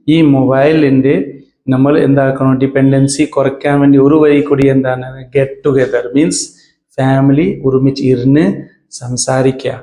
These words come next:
അങ്ങോട്ടും ഇങ്ങോട്ടും തമാശ പറയുക, അവരുടെ കാര്യങ്ങൾ ചോദിക്കുക, മീൻസ് ടൈം സ്പെൻഡ് ചെയ്യാൻ നോക്കുക. പഠിപ്പിക്കാൻ തന്നെ പല രീതിക്ക് പഠിപ്പിക്കാൻ പറ്റും. ഈ ബുക്ക് പിടിച്ചിട്ട് അടിച്ചിട്ട് അങ്ങനെ പഠിപ്പിക്കാൻ രീതി മാത്രമല്ല. അപ്പൊ മൊബ-, മൊബൈൽ അഡിക്ഷൻ വളരെ വിഷമായി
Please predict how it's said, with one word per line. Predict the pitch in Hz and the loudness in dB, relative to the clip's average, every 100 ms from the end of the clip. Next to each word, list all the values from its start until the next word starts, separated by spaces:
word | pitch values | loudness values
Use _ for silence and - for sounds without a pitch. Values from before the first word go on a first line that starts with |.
| - | -8
അങ്ങോട്ടും | 131 135 135 131 | -2 -2 -2 -4
ഇങ്ങോട്ടും | 127 127 127 127 | -4 -6 -6 -4
തമാശ | 123 120 131 123 123 | -2 -2 -2 -2 -4
പറയുക, | 120 120 123 120 131 | -4 -4 -6 -8 -4
അവരുടെ | 127 131 131 | -4 -4 -4
കാര്യങ്ങൾ | 127 131 131 127 | -2 0 2 0
ചോദിക്കുക, | 127 123 - 123 123 | -2 -4 -6 -12 -4
മീൻസ് | 143 139 - | -2 -2 -2
ടൈം | 143 156 151 | 0 0 0
സ്പെൻഡ് | - 135 127 | -2 -4 -2
ചെയ്യാൻ | 123 117 113 | -4 -4 -8
നോക്കുക. | 107 - - _ _ _ _ - | -14 -20 -20 _ _ _ _ -6
പഠിപ്പിക്കാൻ | 131 123 143 143 160 160 | -4 -2 -4 0 0 0
തന്നെ | 160 147 143 | 0 0 0
പല | 143 139 131 | 0 2 2
രീതിക്ക് | 143 175 160 151 | 2 2 0 0
പഠിപ്പിക്കാൻ | 135 131 - 123 117 | -2 -4 -6 -6 -6
പറ്റും. | 135 - _ _ _ _ - | -12 -20 _ _ _ _ -4
ഈ | 131 | 0
ബുക്ക് | 143 - | -2 -2
പിടിച്ചിട്ട് | 147 135 139 139 143 143 139 | -2 0 -2 0 0 0 -2
അടിച്ചിട്ട് | 127 147 135 131 | -4 -4 -2 2
അങ്ങനെ | 139 139 | 2 0
പഠിപ്പിക്കാൻ | 135 135 131 139 135 | -2 -2 -2 0 0
രീതി | 139 139 139 | 0 0 0
മാത്രമല്ല. | 135 135 127 120 117 - _ _ _ _ _ | 0 0 -2 -4 -8 -16 _ _ _ _ _
അപ്പൊ | - 127 131 | -10 -4 -2
മൊബ-, | 131 135 139 | 0 0 2
മൊബൈൽ | 135 143 151 | 2 2 2
അഡിക്ഷൻ | 147 143 160 165 - - _ _ | 0 -2 -2 -2 -4 -16 _ _
വളരെ | 120 127 156 160 | -4 0 2 0
വിഷമായി | 156 160 | 0 0